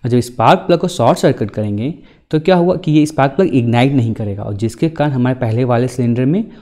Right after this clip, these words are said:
पावर स्ट्रोक प्रोड्यूस नहीं होगा। तो ये हमारा पहला सिलेंडर कट ऑफ हो गया। यदि डीजल रह-, डीजल इंजन रहता तो क्या करते कि हम फ्यूल सप्लाई को रोक देते, तो हमारे, तो पावर स्ट्रोक प्रोड्यूस नहीं होता। तो जब पहले वाले सिलेंडर को कट ऑफ करेंगे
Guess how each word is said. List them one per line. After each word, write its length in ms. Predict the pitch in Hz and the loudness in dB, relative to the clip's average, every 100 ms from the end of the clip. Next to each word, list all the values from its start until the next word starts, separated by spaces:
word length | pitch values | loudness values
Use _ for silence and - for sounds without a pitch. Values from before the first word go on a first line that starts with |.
| - | -8
पावर 260 | - 113 143 | 0 2 4
स्ट्रोक 300 | 143 170 180 | 2 0 0
प्रोड्यूस 340 | 131 110 123 | 0 0 0
नहीं 260 | 131 117 123 | 0 2 0
होगा। 260 | 104 98 107 - _ _ _ _ _ _ - | -2 -8 -10 -14 _ _ _ _ _ _ -4
तो 40 | |
ये 120 | 123 | 0
हमारा 220 | 160 143 175 | 0 0 -2
पहला 260 | 110 113 | -2 -2
सिलेंडर 320 | 127 113 110 | -2 -2 -2
कट 220 | 156 113 110 | -2 -4 -4
ऑफ 160 | 110 | -6
हो 80 | 104 | -8
गया। 180 | 101 - - - - | -10 -12 -18 -20 -8
यदि 180 | 131 147 | 2 4
डीजल 380 | 123 117 117 208 | 4 2 4 4
रह-, 240 | 196 120 107 | 4 2 0
डीजल 360 | 113 117 175 | -4 0 4
इंजन 260 | 202 120 101 | 4 2 -2
रहता 380 | 101 98 101 147 - - - | -4 -6 -6 -8 -12 -20 -6
तो 80 | 151 | -4
क्या 160 | 170 | -2
करते 360 | 175 147 - 120 | -2 -2 -2 -4
कि 140 | 120 | -2
हम 100 | 139 151 | -2 -2
फ्यूल 180 | - 170 | 2 2
सप्लाई 340 | 175 151 151 156 | 2 0 2 2
को 140 | 220 | 4
रोक 220 | 147 107 | 4 2
देते, 320 | 101 98 - - - - | -2 -8 -10 -18 -20 -10
तो 80 | - | -4
हमारे, 320 | 120 117 127 196 - - _ - _ _ - | -2 -2 -2 -4 -8 -20 _ -20 _ _ -4
तो 100 | 175 | -2
पावर 300 | 151 117 123 | 2 4 4
स्ट्रोक 240 | - 196 | 0 0
प्रोड्यूस 300 | 139 117 110 | 0 -2 -2
नहीं 140 | 113 101 | -4 -6
होता। 300 | 101 - - - - - - - | -8 -12 -18 -20 -20 -20 -10 -6
तो 60 | |
जब 280 | 127 160 165 - _ _ | 0 0 -2 -10 _ _
पहले 300 | 135 113 123 | -2 2 4
वाले 240 | 220 208 190 | 6 6 4
सिलेंडर 400 | - 113 107 104 | 2 0 0 -2
को 220 | 107 120 | -4 -4
कट 240 | 156 123 202 | -2 0 0
ऑफ 160 | 214 - | 0 -2
करेंगे 460 | 110 98 98 117 | -2 -2 -6 -6